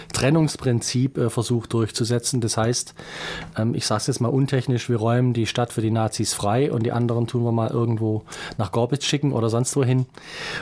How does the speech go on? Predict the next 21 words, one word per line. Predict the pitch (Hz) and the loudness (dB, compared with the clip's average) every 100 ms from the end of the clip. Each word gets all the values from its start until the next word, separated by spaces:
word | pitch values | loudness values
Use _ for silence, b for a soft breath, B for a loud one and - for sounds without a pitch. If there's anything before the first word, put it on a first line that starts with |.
| B | B
Und, | 123 120 - | 0 0 2
äh, | 113 110 | 0 2
das | 117 - | 0 0
hat | 127 | 0
halt | 127 120 | 2 2
dieses | 120 120 113 | 2 0 0
Jahr | 117 117 104 B B B B B B - | 2 2 -2 B B B B B B 0
wieder | 123 | 2
nicht | 120 107 | 2 0
geklappt. | 107 - 98 - - - - - | -4 -2 -4 -4 -6 -6 -8 -6
Und, | 107 104 - | -2 -2 0
äh, | 113 110 | 0 0
ich | - | -2
denke | - 107 120 | -2 -2 0
mal, | 123 120 117 117 110 B B B B B - | 2 4 4 2 0 B B B B B -4
ähm, | 117 117 117 110 - - B B B B | 0 2 2 -2 -8 -20 B B B B
wenn | 117 | 0
man | 123 | 0
sich | 123 127 | 0 0
die, | 127 120 120 | 2 2 2
äh, | 127 117 | 2 0